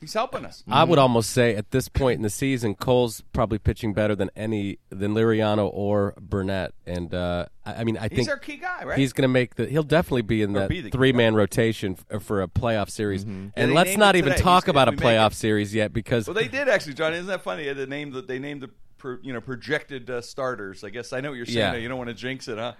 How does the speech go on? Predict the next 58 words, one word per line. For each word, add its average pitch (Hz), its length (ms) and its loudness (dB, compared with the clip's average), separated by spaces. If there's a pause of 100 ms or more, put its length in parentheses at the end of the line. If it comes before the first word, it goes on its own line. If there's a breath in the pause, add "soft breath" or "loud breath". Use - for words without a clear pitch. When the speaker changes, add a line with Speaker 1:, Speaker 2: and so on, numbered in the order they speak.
(120)
Speaker 2:
I 143 60 -8
mean, 156 140 2
they 175 120 4
just 196 220 -4
have 151 200 2
Speaker 1:
For 127 80 -4
us. 131 80 4
Speaker 2:
to 131 200 2
get. 123 420 -2 (300 soft breath)
I 143 120 2
would 190 140 2
just 147 180 -4
like 127 200 2
to 117 120 -8
see 117 240 -2
them. 107 380 2
I 110 60 -6
mean, 113 120 0
I 110 80 2
want 143 220 0
them 117 140 -2
to 110 80 0
win 104 140 4
the 101 80 2
division, 110 440 -4
but, - 220 -4
uh, 90 160 -10
if, 98 120 -10 (180)
if - 160 -8
they 139 140 -2
could 110 140 -10
just 110 220 -6 (100)
solidify, 113 840 0 (380 soft breath)
uh, 104 340 -2
the 110 160 -4
spot 113 400 -2
of 95 200 -12
getting 110 400 0 (140)
in 117 200 -2
that 104 220 -4
wild 101 400 0
card 87 400 2 (100)
talk, 87 540 -4
uh, 82 220 -6
that 80 180 -6
would 85 120 -10
be 87 140 -6
Speaker 1:
We, 80 200 -10 (180)
Speaker 2:
that 151 100 0
would 180 100 0
be 196 120 2
good. 165 280 4
Speaker 1:
you 135 60 0
Speaker 2:
It 135 60 0
would, 139 40 2
Speaker 1:
know, 147 200 0
Speaker 2:
it 85 80 -6
would 131 180 -8